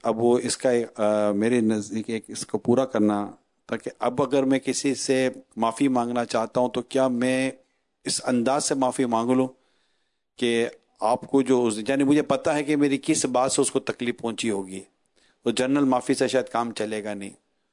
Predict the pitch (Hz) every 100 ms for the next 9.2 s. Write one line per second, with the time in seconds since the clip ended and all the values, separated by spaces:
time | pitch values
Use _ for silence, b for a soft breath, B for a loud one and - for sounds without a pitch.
0 | _ - - 135 135 127 127 127 117 120
1 | 113 117 113 117 113 110 113 110 - 113
2 | 107 113 - 147 123 110 113 104 - 104
3 | 107 - _ _ _ - 107 _ _ 113
4 | 113 110 - 127 127 131 117 110 107 107
5 | 117 - 120 131 123 110 107 123 117 110
6 | 101 107 107 _ _ _ _ _ 120 135
7 | 127 123 120 120 113 123 120 110 104 151
8 | 147 131 117 113 113 110 - 117 110 101
9 | 101 110